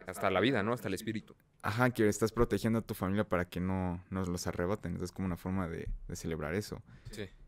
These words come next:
Speaker 2: Que digo, durante los, el último siglo, podría decir, la celebración ha, ha mutado en otra cosa. Realmente, que es lo que conocemos a día de hoy como Halloween, ¿no?
Speaker 1: Sí.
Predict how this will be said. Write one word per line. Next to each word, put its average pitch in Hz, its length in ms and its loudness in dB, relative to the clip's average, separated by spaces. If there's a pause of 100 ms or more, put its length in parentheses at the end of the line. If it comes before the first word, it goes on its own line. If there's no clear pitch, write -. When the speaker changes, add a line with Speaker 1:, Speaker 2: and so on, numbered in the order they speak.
(100)
Speaker 2:
Que 131 100 8
digo, 139 200 10
durante 117 360 8
los, 98 680 4
el 101 120 4
último 101 340 2
siglo, 87 460 -2 (200)
podría 87 240 2
decir, 90 420 -2 (400)
la 92 120 0
celebración 95 540 2
ha, 92 360 2
ha 95 100 0
mutado 92 400 0
en 90 120 0
otra - 220 -4
cosa. - 400 -8 (580)
Realmente, 87 440 -2
que - 80 -8
es 76 60 -4
lo 76 160 -6
que 50 400 -10
conocemos 80 420 -6
a 85 40 -2
día 80 120 -2
de 69 80 -2
hoy 64 60 -6
como 65 220 -8
Halloween, 50 480 -8
¿no? - 80 -14 (300)
Speaker 1:
Sí. 101 120 -10